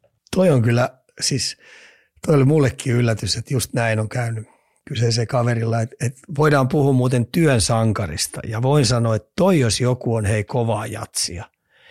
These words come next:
Et sä oot ennen kuin N H L-sesonkin alkaa ja sä meet leirille, niin sä oot sopimuksettomassa tilanteessa, sä lähet kai-, kaivamaan itelle sieltä diiliä. Niin kun siellä on lähtökohtaisesti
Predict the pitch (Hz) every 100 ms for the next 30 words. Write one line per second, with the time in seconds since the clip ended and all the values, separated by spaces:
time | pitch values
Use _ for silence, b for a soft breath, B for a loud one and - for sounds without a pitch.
0 | b b 165 127 - 156 131 160 147 131
1 | 117 131 131 - 139 131 120 110 120 117
2 | 101 127 123 113 120 104 113 113 - 139
3 | 123 113 110 110 107 117 - 131 123 110
4 | - 113 - 117 - 127 120 110 101 -
5 | 127 135 123 - - 156 143 131 - 170
6 | 180 139 123 113 113 131 160 139 165 135
7 | 110 104 - - 117 107 113 143 139 117
8 | 90 71 - _ _ _ _ _ _ _
9 | _ _ - 135 123 135 _ b b b
10 | b b - - 160 156 170 165 151 -
11 | 160 185 160 - 127 123 - 123 - 120
12 | -